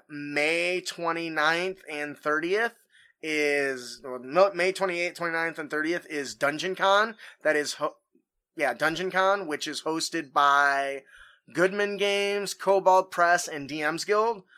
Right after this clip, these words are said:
Uh, we ourselves are going to be there. Um, we will have a show at the same time, same place here,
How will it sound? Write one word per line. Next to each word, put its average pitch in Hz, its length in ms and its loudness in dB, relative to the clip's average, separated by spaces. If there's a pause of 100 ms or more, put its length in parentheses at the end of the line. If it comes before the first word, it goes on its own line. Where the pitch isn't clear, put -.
(180)
Uh, 147 200 6
we 170 160 4
ourselves 165 560 4
are 160 80 0
going 160 220 -2
to 151 80 -6
be 156 160 0
there. 190 360 4 (140)
Um, 139 480 -4 (200)
we 151 100 -2
will 160 160 2
have 175 160 2
a 160 40 -6
show 175 280 2
at 160 100 0
the - 60 -14
same 170 340 -6
time, 165 480 -2 (560)
same 165 320 -2
place 165 420 -2
here, 175 420 0